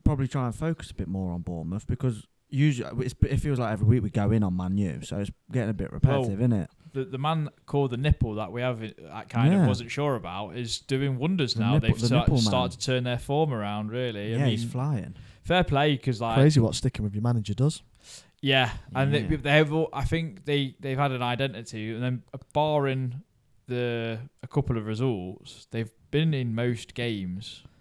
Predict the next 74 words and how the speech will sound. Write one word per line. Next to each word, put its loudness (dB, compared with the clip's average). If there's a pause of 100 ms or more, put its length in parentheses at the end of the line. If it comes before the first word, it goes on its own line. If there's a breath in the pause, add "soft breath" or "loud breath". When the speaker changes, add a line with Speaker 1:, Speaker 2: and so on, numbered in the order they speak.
(140)
Speaker 2:
I -16
say -2
that, -6
and -6
then -6
I -6
seen -6
they -6
got -8
beat -10
<laughs> -16
three 2
nil 6
by 2
Everton -4
and -8
four -6
nil -4 (100)
by 0
<laughs> -2
Arsenal. -2 (240 loud breath)
So 0
maybe 2
not, 2
Speaker 1:
The 8
Speaker 2:
but 8
Speaker 1:
Arsenal 8
one's 4
acceptable, -4
isn't -4
it, -12
really? -12 (180)
Speaker 2:
at -6
home, -2
though, -2
that -8 (120)
is. -16
So -4
Speaker 1:
Yeah, 0
I -4
Speaker 2:
it's -10
Speaker 1:
suppose. -8
Speaker 2:
difficult. -14
Speaker 3:
But 4
then 6
they've 4
made 6
up 6 (140)
for -4
it, -4
Speaker 1:
They've -4
Speaker 3:
for 4
Speaker 1:
made 6
Speaker 3:
them 8
Speaker 1:
up 4
for -4
it 4
Speaker 3:
three 8
Speaker 1:
with 4
their 6
Speaker 3:
goals 4
Speaker 1:
wins. -10 (100)
Speaker 3:
by 0
winning 4
a 2
game 2
that -8
they -2
should -4
never -2
win 0
away 2
from -4
home. 0